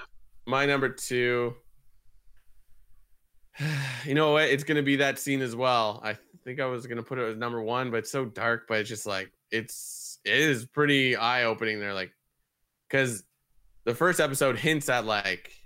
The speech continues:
that Crosshair will go that extra. It's like, "We have to finish the mission." It's like, no, no. It's like, so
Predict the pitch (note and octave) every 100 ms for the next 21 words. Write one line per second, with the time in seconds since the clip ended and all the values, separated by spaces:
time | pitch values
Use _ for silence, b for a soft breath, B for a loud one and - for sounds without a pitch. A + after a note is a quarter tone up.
0 | - - - - A2 G#2 G2 - C3+ B2+
1 | A#2+ B2 A2 G#2 G2 A#2+ B2 A2+ A2+ A2+
2 | A2 G#2+ G#2+ - G2+ F#2+ - F#2 G#2 G#2+
3 | A2 G#2 G2+ G#2+ F#2+ - F#2+ G2+ F#2+ F#2
4 | F2+ F2 - F2+ - G2 G#2+ G2+ F#2 F2+
5 | F2 - - - D#2+ - - - - -
6 | - _ - G#2 G2 F#2